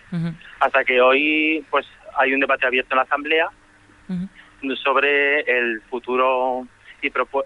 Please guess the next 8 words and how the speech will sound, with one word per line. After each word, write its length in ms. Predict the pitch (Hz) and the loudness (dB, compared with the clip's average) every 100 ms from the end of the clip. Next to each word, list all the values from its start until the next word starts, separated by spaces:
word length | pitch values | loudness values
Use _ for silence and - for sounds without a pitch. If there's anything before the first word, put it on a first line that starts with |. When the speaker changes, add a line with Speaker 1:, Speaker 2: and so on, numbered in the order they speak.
| - | -4
Speaker 2:
de 160 | 135 131 | -2 0
la 80 | |
acampada 520 | 123 131 135 151 170 151 | 0 -2 0 2 2 0
y 80 | |
propuestas 600 | - 123 135 123 - 135 127 _ - - - | -2 -6 -2 -4 0 0 -2 _ -20 -20 -6
del 100 | 143 | -4
movimiento, 680 | 127 117 110 110 107 101 101 - - - | 0 0 -2 -6 -6 -6 -8 -8 -20 -14
mejora 640 | 135 120 117 131 131 135 | -6 -6 0 0 2 2